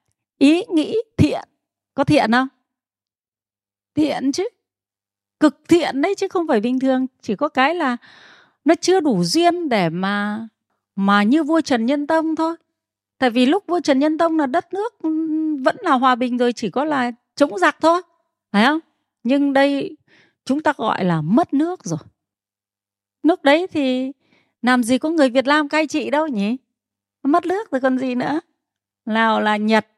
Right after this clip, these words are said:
nào là Pháp, nào là Trung Quốc. Thế thì coi như là người Việt Nam chúng ta là không có chủ quyền. Có đúng không nào? <laughs> Nhưng mình không có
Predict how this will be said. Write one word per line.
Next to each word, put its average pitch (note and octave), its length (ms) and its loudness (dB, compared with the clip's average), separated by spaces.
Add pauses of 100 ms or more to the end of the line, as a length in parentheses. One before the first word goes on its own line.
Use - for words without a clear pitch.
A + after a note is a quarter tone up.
nào G3+ 300 0
là G3 200 0
Pháp, F4+ 440 0 (180)
nào G#3 420 0
là G3+ 480 -2 (680)
Trung D#4 200 2
Quốc. - 280 0 (920)
Thế F#4 120 -6
thì F4 80 -6
coi E4+ 320 0
như F4 180 -4
là D#4+ 180 0
người C4+ 180 0
Việt A#3 220 2
Nam D#4+ 200 2
chúng D4 160 -4
ta D#4 240 -2
là C#4+ 100 2
không D4+ 280 -2
có E4+ 120 -4
chủ A3 180 -4
quyền. A#3+ 340 0 (640)
Có C#4 100 2
đúng D#4 140 4
không F#4 160 4
nào? D4+ 180 4 (1120)
<laughs> G4 320 0
Nhưng E4+ 120 0
mình D4 100 4
không D#4 180 0
có E4+ 100 -4